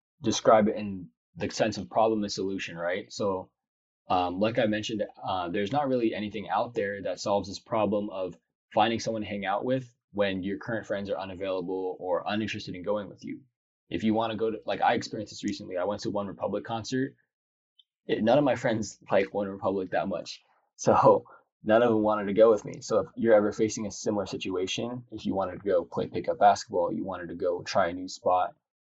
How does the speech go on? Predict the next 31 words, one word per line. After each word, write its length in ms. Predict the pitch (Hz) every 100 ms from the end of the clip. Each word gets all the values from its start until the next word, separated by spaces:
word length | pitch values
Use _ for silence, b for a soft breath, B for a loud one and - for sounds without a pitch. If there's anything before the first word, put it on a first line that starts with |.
| -
um, 320 | 95 85 82
on 160 | 90 101
campus, 460 | 123 107 87 90
if 80 | 92
you 60 | 92
wanted 200 | 90 90
to 80 | 92
go 80 | 90
study 340 | - 95 95
in 60 | 95
the 80 |
library, 600 | 90 98 98 87 85 - - _ _ -
if 80 | 95
there's 180 | 104 -
anything 440 | 123 135 135 131
that 100 | 98
you 120 | 98 107
wanted 260 | 110 110
to 120 | 95
do 280 | 87 110 123
and 120 | 92
no 100 | 90 101
one 140 | 107
wanted 200 | 104 95
to 60 | 87
go 180 | 104
with 160 | 110 101
you, 240 | 90 95 101 _ _ _ _ _
you're 260 | 82 98 123
kind 260 | 120 104
of 140 | 98